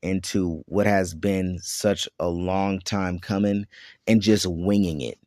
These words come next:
You know how you could be in survival mode and you're just trying to get by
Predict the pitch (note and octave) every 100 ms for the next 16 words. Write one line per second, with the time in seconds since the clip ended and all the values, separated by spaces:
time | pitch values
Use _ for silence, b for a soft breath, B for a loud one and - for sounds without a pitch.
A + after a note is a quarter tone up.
0 | _ _ - G2 G2 F#2 F2+ F2 F2+ F2+
1 | E2+ G2 F#2 F2+ F2+ D#2 G2 A2+ F#2+ F#2
2 | E2+ D#2+ D#2 B B B B A2 A2 G#2
3 | G2+ F#2+ G#2+ G#2+ - A2+ G2+ F2 D#2+ G2
4 | - E2 - D2 A1 -